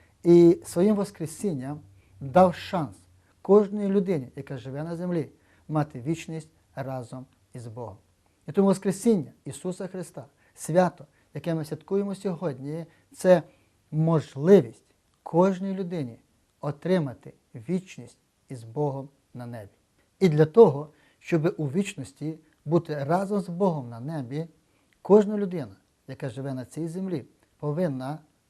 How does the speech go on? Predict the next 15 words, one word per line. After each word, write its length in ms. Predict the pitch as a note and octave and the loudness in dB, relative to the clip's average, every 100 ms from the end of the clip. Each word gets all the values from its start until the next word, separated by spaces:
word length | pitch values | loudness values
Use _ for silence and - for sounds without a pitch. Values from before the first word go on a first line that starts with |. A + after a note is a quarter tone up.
| - | -2
особисто 960 | F3+ F3+ - F#3 C3+ F3 D#3+ - - - _ _ _ _ _ - | -2 -2 -8 -12 -6 -4 -4 -8 -20 -20 _ _ _ _ _ -10
під 200 | D3+ - | -8 -6
час 200 | E3+ - | -6 -6
свого 380 | C3+ F3 F3 | -4 -2 -2
життя 500 | C#3 C3+ - D#3+ F3 | -6 -10 -10 -8 -6
на 160 | G3 F#3+ | -8 -10
землі 400 | F3 F#3 E3 A2 _ _ _ _ _ _ | -10 -6 -6 -6 _ _ _ _ _ _
покаятися 960 | D#3+ D3 - F#3 E3+ - A#2 - C3+ D3+ _ _ _ - | -8 -6 -2 0 0 -2 -12 -14 -14 -14 _ _ _ -8
у 100 | D#3 | -8
своїх 420 | - C3 C3+ D3+ | -8 -10 -8 -8
гріхах 380 | D3 - A2+ - _ _ _ _ _ E3+ | -8 -12 -16 -18 _ _ _ _ _ -4
і 120 | D#3+ | -2
визнати 760 | C3 F#3+ F#3+ C3 A#2 C#3 D3+ - _ _ _ - | 2 4 4 0 -12 -12 -14 -16 _ _ _ -6
Ісуса 540 | D#3 - F3+ F#3+ F3+ | -6 -4 -6 -6 -8
Христа 480 | - F3 - C3+ | -10 -12 -12 -16